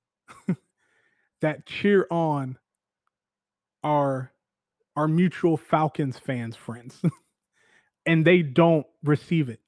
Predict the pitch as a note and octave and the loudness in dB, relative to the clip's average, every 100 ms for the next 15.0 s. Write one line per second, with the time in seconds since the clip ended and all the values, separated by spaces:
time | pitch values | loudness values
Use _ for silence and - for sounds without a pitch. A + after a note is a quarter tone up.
0 | _ _ - F3 D3 C3 - C3+ - F#3 | _ _ -10 -8 -6 -8 -4 -4 -4 -10
1 | - D3 - A#2+ - A#2+ A2+ B2 _ _ | -8 -8 -8 -10 -10 -12 -12 -14 _ _
2 | _ _ _ _ _ _ _ _ _ _ | _ _ _ _ _ _ _ _ _ _
3 | _ _ _ _ _ _ _ - - E3+ | _ _ _ _ _ _ _ -20 -6 -2
4 | D#3 - _ _ _ _ _ _ _ _ | -2 -4 _ _ _ _ _ _ _ _
5 | _ _ D3 D3 F3+ - A3 - B3 A3+ | _ _ -2 2 0 0 -2 0 2 2
6 | F3+ F#3+ _ _ _ _ _ _ _ _ | 0 -4 _ _ _ _ _ _ _ _
7 | _ _ - F#3+ G3+ G#3 G3 F#3 - _ | _ _ -2 0 2 2 2 -2 -6 _
8 | _ _ _ _ _ _ _ _ _ _ | _ _ _ _ _ _ _ _ _ _
9 | _ _ _ _ _ _ _ - B2 B2 | _ _ _ _ _ _ _ -14 -12 -8
10 | C3+ E3 D3 D3 D3 D3+ D#3+ D#3 - F#3+ | -4 -4 -2 -2 -2 0 -2 -2 0 0
11 | F3 D#3 - D#3+ - - F#3+ F#3+ F#3 F#3+ | 2 -2 -2 -4 -2 2 4 4 4 2
12 | G3+ F#3+ E3 D#3 C#3+ C#3+ C3+ F#3+ A3 A3 | 4 4 2 0 0 -2 2 4 6 4
13 | G#3+ D#3 D#3 G#3 F#3 - - _ _ _ | 0 0 2 2 2 -4 -20 _ _ _
14 | _ - B2 - F3+ - G3+ F3+ - | _ -14 -14 -12 -14 -10 -8 -8 -14